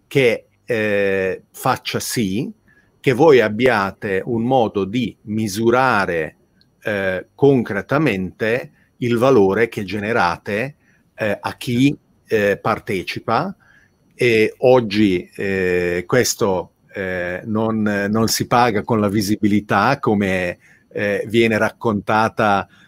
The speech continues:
eh, in una maniera becera ai, eh, web designer alle prime armi, eh, ma, eh, tuttora deve essere misurato in, in denaro.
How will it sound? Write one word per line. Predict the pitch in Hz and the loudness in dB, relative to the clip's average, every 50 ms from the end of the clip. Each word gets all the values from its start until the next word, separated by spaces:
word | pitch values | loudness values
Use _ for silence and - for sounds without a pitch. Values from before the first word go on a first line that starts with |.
| _ _ _ | _ _ _
eh, | - - 107 104 101 - | -6 -4 -2 -2 -2 -2
in | 120 110 110 | -2 -2 -2
una | 107 104 104 | 0 -2 -2
maniera | 101 104 104 107 113 117 113 104 104 | -2 -4 -2 0 2 2 2 2 2
becera | 95 95 113 120 120 110 - - - 110 95 98 95 95 95 92 - | 2 4 4 4 4 4 2 0 0 0 2 2 2 0 0 -2 -4
ai, | - 101 95 95 95 95 95 95 95 98 | -4 -4 -4 -4 -4 -4 -4 -4 -4 -4
eh, | 92 92 95 95 92 95 95 92 | -2 -2 -2 -2 -2 -4 -4 -2
web | 92 107 120 117 107 | 0 0 0 0 0
designer | 104 113 107 95 113 113 113 117 117 113 110 104 101 | 0 0 2 2 2 2 2 2 2 2 2 2 2
alle | 98 92 101 101 101 95 | 2 2 2 2 0 0
prime | - - 113 110 104 104 101 | 0 2 2 2 2 2 0
armi, | 95 95 92 92 98 98 95 98 110 123 147 170 - _ - - - - _ _ - | 0 2 2 2 0 0 0 2 2 2 2 0 -2 _ -20 -20 -20 -20 _ _ -4
eh, | 127 123 117 113 110 110 110 110 104 104 - - | 0 4 4 4 4 4 4 2 0 -2 -4 -6
ma, | 123 117 120 113 110 110 120 143 - - - _ | -4 -2 -2 0 0 0 -2 -2 -4 -6 -10 _
eh, | - 117 110 104 101 - | -8 -6 -6 -6 -8 -10
tuttora | - - 113 - _ - 127 120 123 117 113 | -12 -16 -16 -8 _ 0 2 4 4 4 4
deve | 104 110 113 113 107 107 | 2 2 2 2 2 0
essere | 104 104 - - - - 104 98 95 95 | 0 -2 -6 -8 -8 -4 -4 -2 -2 -2
misurato | 104 107 98 90 110 113 107 101 95 92 - - 101 90 | -4 -4 -4 -2 0 2 2 2 0 -2 -4 -6 -8 -6
in, | - 104 95 95 92 92 90 92 92 - _ _ | -6 -6 -6 -6 -6 -6 -6 -8 -8 -12 _ _
in | - 95 95 98 | -8 -6 -6 -6
denaro. | 92 101 95 92 90 85 85 82 80 85 85 | -4 -4 -4 -4 -4 -4 -6 -6 -6 -8 -10